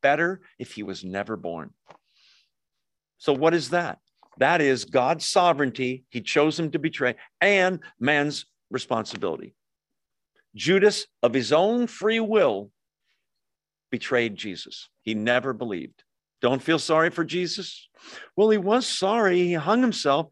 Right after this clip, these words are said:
Listen, Judas messed up. Peter messed up. Judas wasn't saved. He hung himself. Peter was saved. You know what he did? Went back to Christ. And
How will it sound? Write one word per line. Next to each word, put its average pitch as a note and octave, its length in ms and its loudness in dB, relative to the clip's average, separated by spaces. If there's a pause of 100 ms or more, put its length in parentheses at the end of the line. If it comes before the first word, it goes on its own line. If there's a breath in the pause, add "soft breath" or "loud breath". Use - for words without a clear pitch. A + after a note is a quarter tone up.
(340 soft breath)
Listen, C#3 360 -2 (220 soft breath)
Judas E3 400 0
messed B2+ 360 -2
up. G#2+ 200 -4 (1160 loud breath)
Peter G#3 440 0 (160)
messed A2+ 360 0
up. - 160 -6 (960)
Judas C3 380 -2
wasn't A2+ 340 -4
saved. A2+ 500 -4 (420)
He B2 120 -8
hung C3 180 -2
himself. - 600 -10 (880 soft breath)
Peter C#3 600 2
was C3+ 220 2
saved. B2 460 0 (100)
You A#2+ 120 2
know C3+ 80 4
what C3 120 2
he C3 60 0
did? F3 320 0 (260)
Went A2 200 -4
back G#2+ 240 -2
to - 80 -10
Christ. - 540 -10 (1080)
And G#2+ 220 -4